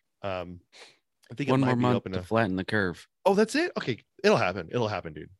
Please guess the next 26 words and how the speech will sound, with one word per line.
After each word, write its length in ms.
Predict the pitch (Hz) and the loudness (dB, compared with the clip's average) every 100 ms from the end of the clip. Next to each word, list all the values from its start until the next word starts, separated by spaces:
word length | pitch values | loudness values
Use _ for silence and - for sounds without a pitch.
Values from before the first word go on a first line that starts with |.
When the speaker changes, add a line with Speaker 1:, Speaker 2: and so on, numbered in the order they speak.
| _ - | _ -4
Speaker 1:
It'll 100 | 110 | 0
Speaker 2:
Yeah. 40 | |
Speaker 1:
happen 220 | 117 - 92 | 0 -4 -10
this 100 | - | -10
Speaker 2:
Yeah. 140 | 85 | -10
Speaker 1:
time. 60 | - | -6
I, 200 | 123 135 | -6 -4
I 20 | |
believe 240 | 123 107 85 | -4 -4 -6
him 80 | 80 | -10
this 160 | 90 | -12
time. 180 | - 82 _ _ - | -16 -20 _ _ -12
Speaker 2:
Yeah. 180 | 82 - - | -12 -12 -8
Speaker 1:
But 300 | 110 98 - _ _ _ _ - | -2 -2 -2 _ _ _ _ -2
yeah, 200 | 113 98 87 _ 117 | 2 2 -2 _ -12
th-, 120 | 110 | 0
there's, 280 | 127 135 - _ _ | 2 0 -4 _ _
you 120 | 131 120 | -4 -2
know, 360 | 107 - - _ - - | -2 -4 -12 _ -20 -4
I 80 | 135 | 0
gotta 140 | 160 139 | 2 2
have, 160 | 131 | 2
like, 160 | 113 104 | 0 0
a, 140 | 92 | -4
uh, 100 | 87 - | -6 -8
s-, 160 | - | -12